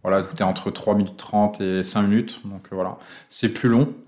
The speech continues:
mais c'est là où tu vas découvrir un peu plus d'arômes, c'est plus léger, beaucoup plus léger et plus aromatique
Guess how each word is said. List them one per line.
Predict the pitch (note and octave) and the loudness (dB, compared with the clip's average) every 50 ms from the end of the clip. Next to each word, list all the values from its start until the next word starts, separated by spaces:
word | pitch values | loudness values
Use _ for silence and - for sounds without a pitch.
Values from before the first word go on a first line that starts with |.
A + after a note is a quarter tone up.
| - - - - - _ _ _ - | -20 -20 -20 -20 -20 _ _ _ -4
mais | G2+ G2+ G#2 A2 B2 B2 A2+ | 0 2 4 4 6 4 4
c'est | - - G#2+ | 2 2 2
là | A2 | 2
où | G#2+ G#2+ | 2 0
tu | - | 0
vas | - A2 | 0 0
découvrir | G#2+ G2+ - - A#2 G#2+ G#2+ | 0 -2 -2 0 2 4 4
un | G#2+ | 4
peu | G#2+ A2 | 2 -2
plus | - - - A2+ G#2+ | -4 -4 -4 -2 2
d'arômes, | A#2 G#2+ G2 G2 G#2+ A2 A#2 A2+ A2 G#2+ | 4 4 4 4 4 4 4 4 2 0
c'est | - - G#2+ G2 - | -2 -4 -6 -6 -6
plus | - - B2+ | -4 0 2
léger, | B2+ B2 A#2+ A2 G#2 G#2 A#2+ C3 | 4 6 6 4 4 2 0 0
beaucoup | C3 A#2 A2+ A#2+ A#2 - C3+ | -2 -4 -10 -10 -8 -6 -8
plus | C3 - C3+ | -6 -2 0
léger | A#2+ A#2 G#2+ G#2+ A2+ B2 | 2 2 2 2 0 0
et | - | 0
plus | - - - - - B2 A#2 A2+ | -2 -4 -10 -14 -10 -4 0 4
aromatique | A2+ G#2 G#2 G2+ G2 F#2 - G#2 - - | 4 6 6 4 2 0 -2 -8 -10 -12